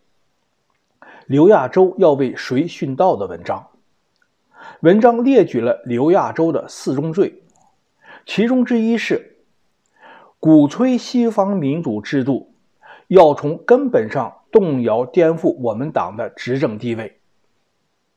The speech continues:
这篇文章发表后不久，就传出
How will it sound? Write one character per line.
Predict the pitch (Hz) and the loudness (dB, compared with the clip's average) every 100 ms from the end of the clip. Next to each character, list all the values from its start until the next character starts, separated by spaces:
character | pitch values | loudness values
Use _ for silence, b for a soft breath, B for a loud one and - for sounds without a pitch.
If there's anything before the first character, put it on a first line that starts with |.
| _ _ _ _ _ - | _ _ _ _ _ -2
这 | 262 | 2
篇 | 202 208 | 4 4
文 | 180 190 | 2 4
章 | 202 190 | 2 2
发 | 226 196 | 0 0
表 | 196 92 | 0 -4
后 | - 139 | -2 -2
不 | 139 | -2
久， | 123 - - _ _ _ _ _ B B B | -4 -6 -10 _ _ _ _ _ B B B
就 | 170 131 | 2 2
传 | - 120 147 | 0 -4 -2
出 | 147 156 | 0 -2